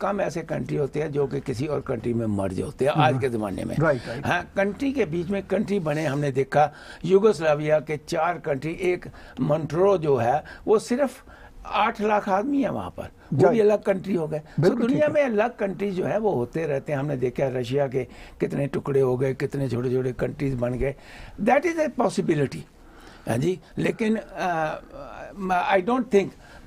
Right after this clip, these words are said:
Speaker 1: कि as a country from that part will go away anywhere।
Speaker 2: राइट,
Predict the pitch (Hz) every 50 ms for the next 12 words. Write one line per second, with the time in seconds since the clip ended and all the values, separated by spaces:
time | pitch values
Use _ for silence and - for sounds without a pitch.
0 | - - 208 185 180 - - - - 185 196 208 220 240 233 208 208 226 226 220
1 | - - - 196 180 180 - - - 170 156 147 - - 190 214 147 123 131 -
2 | - - 175 151 139 127 117 143 147 151 131 120 - - 151 135 127 127 123 -
3 | - 104 190 131 143 139 117 131 123 123 120 117 113 107 104 101 98 98 95 -
4 | 104 - - - - - - 175 175 143 -